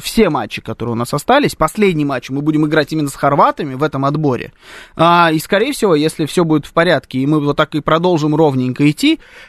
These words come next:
а, именно в этом матче всё и произойдёт. Но я не знаю, как у тебя, у меня не сложилось ощущение, что может, э, сборная, вот эта сборная России в том состоянии, в котором она есть сейчас, с кучей проблем,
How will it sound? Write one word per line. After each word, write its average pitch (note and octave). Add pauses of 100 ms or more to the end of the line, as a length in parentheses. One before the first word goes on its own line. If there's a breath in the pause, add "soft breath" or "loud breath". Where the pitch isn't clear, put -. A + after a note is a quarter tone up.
а, F3
именно G#3+
в G3+
этом G#3
матче G3+
всё F#3+
и F3+
произойдёт. D#3
Но G3 (640 loud breath)
я G#3
не C4
знаю, B3
как -
у A3+
тебя, D4+
у B3
меня A#3+
не A#3
сложилось A#3
ощущение, A#3
что D#3+
может, D#3
э, C3+
сборная, C#3+
вот D#3+
эта D#3
сборная C#3+
России F#3
в -
том C#4
состоянии, G#3+
в -
котором G3
она F3
есть D3+
сейчас, B3+
с -
кучей A#3
проблем, G#3